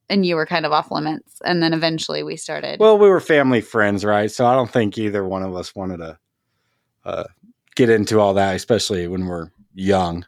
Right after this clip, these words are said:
Speaker 1: We didn't wanna
Speaker 2: So
Speaker 1: rock the family friendship boat.
Speaker 2: dynamic, yeah. So, but no, it worked. I'm glad we didn't date until we started, because who knows what could happen? It could have messed up everything.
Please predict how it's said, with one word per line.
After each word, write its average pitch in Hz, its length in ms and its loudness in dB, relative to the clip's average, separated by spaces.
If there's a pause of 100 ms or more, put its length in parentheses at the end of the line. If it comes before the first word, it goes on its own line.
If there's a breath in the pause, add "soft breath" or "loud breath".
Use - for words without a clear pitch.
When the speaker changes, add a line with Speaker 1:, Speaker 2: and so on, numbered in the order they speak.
(180)
Speaker 1:
We 202 160 -2
didn't 180 160 0
wanna 170 140 2
Speaker 2:
So 160 80 2
Speaker 1:
rock 165 500 -2
the 170 100 0
family 160 680 -4 (140)
friendship 170 300 0
boat. 127 60 6
Speaker 2:
dynamic, 127 760 0
yeah. 131 560 0
So, 92 380 -18 (880)
but 170 380 4 (160)
no, 165 240 6
it 147 60 4
worked. 151 220 2
I'm 143 180 2
glad 160 220 4
we 117 100 2
didn't 123 360 0
date 101 200 -2
until 104 260 2
we 104 120 2
started, 110 440 0
because 98 280 -6
who 113 100 -2
knows 117 240 0
what 87 140 -8
could 87 100 -12
happen? 82 320 -8
It 82 80 -12
could 98 80 -14
have 95 80 -4
messed 95 260 -4
up 98 140 -2
everything. 113 420 -2